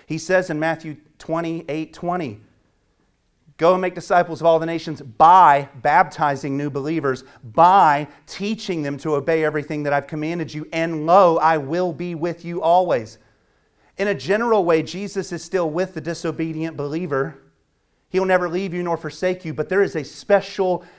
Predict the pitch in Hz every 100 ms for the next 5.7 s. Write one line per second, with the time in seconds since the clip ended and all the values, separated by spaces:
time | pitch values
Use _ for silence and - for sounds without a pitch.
0 | - 107 196 196 - 175 - 180 175 -
1 | 170 127 160 185 175 160 151 110 107 143
2 | 170 170 - 156 165 160 147 143 165 175
3 | 151 131 - 180 175 170 - - 175 180
4 | 170 156 139 143 160 - 156 147 151 151
5 | 135 135 135 - 147 147 139